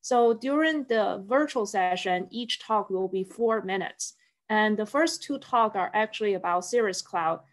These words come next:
So the third talk, which is given by Xiaohong Liu from,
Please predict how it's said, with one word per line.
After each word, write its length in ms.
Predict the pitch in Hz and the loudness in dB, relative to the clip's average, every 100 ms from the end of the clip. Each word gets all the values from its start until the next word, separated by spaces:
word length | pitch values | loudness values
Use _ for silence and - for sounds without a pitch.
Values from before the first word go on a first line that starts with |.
| _ | _
So 400 | - 226 220 214 | -2 2 4 4
the 300 | 208 202 190 190 - | 2 0 0 -2 0
third 280 | 294 311 | 2 2
talk, 460 | 311 - 220 208 - - | 0 0 2 2 -4 -4
which 220 | 214 214 | -2 0
is 120 | 202 | -2
given 260 | 214 202 196 | -2 -2 -2
by 340 | 180 180 180 | 0 0 0
Xiaohong 420 | 180 190 175 196 | 0 0 0 0
Liu 280 | 196 175 180 180 | 0 2 0 -2
from, 400 | 185 170 170 | -4 -4 -4